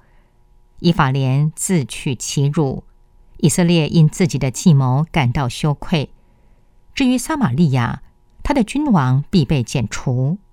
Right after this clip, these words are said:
就像折断的枯枝浮在水面上一样。亚文的秋坛变得无用，以色列的罪恶将被铲除，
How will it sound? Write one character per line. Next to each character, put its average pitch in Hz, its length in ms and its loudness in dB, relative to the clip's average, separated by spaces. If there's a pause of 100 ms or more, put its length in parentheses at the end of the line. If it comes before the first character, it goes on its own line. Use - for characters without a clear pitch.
(320)
就 180 120 2
像 147 280 2
折 135 240 -2
断 156 220 2
的 127 100 -2
枯 180 300 -2
枝 185 340 2 (220)
浮 - 180 -2
在 147 280 2
水 131 280 -2
面 143 220 4
上 135 260 0
一 117 180 -2
样。 151 260 2 (880)
亚 302 180 2
文 208 140 6
的 208 80 2
秋 311 240 -4
坛 139 500 0
变 170 160 2
得 127 120 -2
无 120 180 -2
用， 147 300 2 (640)
以 180 140 6
色 294 220 -2
列 311 120 0
的 156 120 2
罪 156 220 0
恶 139 340 -2 (120)
将 151 300 0
被 151 160 -2
铲 123 300 -4
除， 143 460 -2